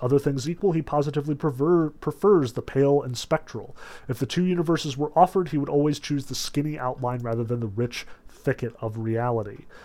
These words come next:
It is so much purer, cleverer, or clearer, nobler. This is just what Nietzsche is saying when he says that, like, all metaphysicians are mummifying things, that they refuse to accept anything that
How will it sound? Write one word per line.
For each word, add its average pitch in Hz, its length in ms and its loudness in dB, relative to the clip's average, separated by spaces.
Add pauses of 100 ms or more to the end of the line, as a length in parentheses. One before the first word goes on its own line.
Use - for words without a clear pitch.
(180)
It 120 80 -2
is 123 120 2
so 127 280 0
much 135 260 -6
purer, 139 580 -2 (280)
cleverer, 131 640 0 (380)
or 127 140 0
clearer, 127 560 2
nobler. 127 540 0 (360)
This 165 140 -2
is 190 140 0
just 175 320 2
what 175 160 0
Nietzsche 165 280 0
is 117 200 -2
saying 104 320 -6
when 110 100 -6
he 123 100 -2
says 131 300 2
that, 139 140 2
like, 120 320 -2 (260)
all 135 360 6
metaphysicians 131 760 0
are 123 100 2
mummifying 113 840 -2
things, - 520 -10 (260)
that 131 100 -2
they 135 100 6
refuse 143 880 0
to - 180 -6
accept 135 400 -2
anything 123 520 -4
that 120 140 -4